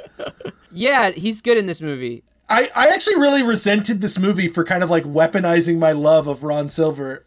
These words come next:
Speaker 2: against
Speaker 1: <laughs>
Speaker 2: my distaste for Alan Dershowitz.
Speaker 1: I will say this, I, when the movie started, it was like, "And Ron Silver"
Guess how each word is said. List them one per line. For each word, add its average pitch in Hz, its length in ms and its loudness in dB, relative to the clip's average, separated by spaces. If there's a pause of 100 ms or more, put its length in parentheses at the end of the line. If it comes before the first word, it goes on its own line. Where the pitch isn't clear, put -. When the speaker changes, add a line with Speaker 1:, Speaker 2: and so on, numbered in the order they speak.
(140)
Speaker 2:
against 170 560 -2
Speaker 1:
<laughs> - 20 -4
Speaker 2:
my 160 380 0 (260)
distaste 180 540 -6
for - 140 -6
Alan 180 260 -2
Dershowitz. 190 800 -6
Speaker 1:
I 175 100 4
will 247 140 4
say 254 160 0
this, 208 200 0
I, 170 300 -2 (100)
when 175 180 -6
the 180 60 -4
movie 190 300 -2
started, 160 640 0 (260)
it 165 80 -2
was 156 180 -2
like, 143 260 -2 (220)
"And 147 240 -6
Ron 123 320 -2
Silver" 110 560 -6